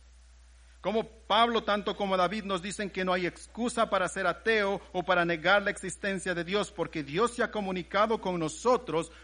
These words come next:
por medio de su creación. Nos has di-, nos ha dicho, "Aquí estoy, esta es la obra de mis manos". Hay un filósofo ateo llamado Quinton Smith,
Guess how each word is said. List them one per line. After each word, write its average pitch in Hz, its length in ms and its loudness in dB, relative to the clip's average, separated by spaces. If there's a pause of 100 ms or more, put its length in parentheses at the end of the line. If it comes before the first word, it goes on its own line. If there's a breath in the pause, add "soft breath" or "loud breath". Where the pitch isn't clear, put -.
(120)
por 156 180 0
medio 151 640 0 (280 loud breath)
de 165 160 0
su 156 260 -6
creación. 143 760 -4 (400)
Nos 135 160 -10
has 131 180 -8
di-, 185 120 -10
nos 131 180 -8
ha 139 80 -6
dicho, 147 420 -6 (200 loud breath)
"Aquí 147 260 -4
estoy, 214 560 0 (300 loud breath)
esta 196 340 0
es 160 140 -4
la 143 240 0
obra 175 360 0
de 151 200 -4
mis 151 280 -4
manos". 123 960 -6 (2000 soft breath)
Hay 196 100 -2
un 233 60 2
filósofo 220 400 0
ateo 208 220 -2
llamado 190 360 0
Quinton 202 420 -6
Smith, 160 380 -6